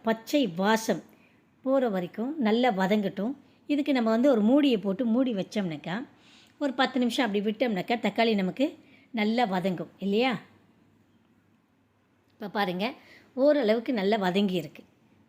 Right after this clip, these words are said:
முழுமையா வதங்கல, ஓரளவுக்கு தான் வதங்கி இருக்கு. அப்போ மறுபடியும் நம்ம இதை வதக்கணும்.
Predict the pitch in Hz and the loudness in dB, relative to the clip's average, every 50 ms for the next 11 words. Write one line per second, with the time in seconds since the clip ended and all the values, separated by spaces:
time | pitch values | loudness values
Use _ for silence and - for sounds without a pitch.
0 | _ _ _ _ _ _ _ _ _ _ _ _ _ _ _ _ _ - 226 233 | _ _ _ _ _ _ _ _ _ _ _ _ _ _ _ _ _ -8 -4 -2
1 | 254 247 262 262 262 269 277 233 208 196 196 220 202 190 190 214 254 349 - - | -2 0 2 4 4 4 2 2 0 0 2 0 0 0 0 0 -2 -2 -6 -14
2 | _ _ 220 240 269 262 254 247 247 226 247 240 277 262 208 185 190 196 180 185 | _ _ 0 2 2 2 4 2 2 2 2 2 2 2 2 0 0 0 0 -2
3 | 170 160 - 247 269 349 427 - - _ _ _ _ _ - 220 - 247 220 214 | -4 -4 -4 -4 -4 -4 -6 -10 -18 _ _ _ _ _ -18 -8 -6 -2 0 0
4 | 220 226 226 233 233 254 269 285 240 208 208 233 311 440 - - - _ _ _ | 0 2 0 0 0 0 0 0 0 0 0 0 -2 -2 -4 -10 -18 _ _ _
5 | _ _ _ _ _ 262 226 247 202 190 190 190 185 - 185 165 151 | _ _ _ _ _ -8 -6 -6 -4 -4 -4 -6 -4 -4 -6 -6 -6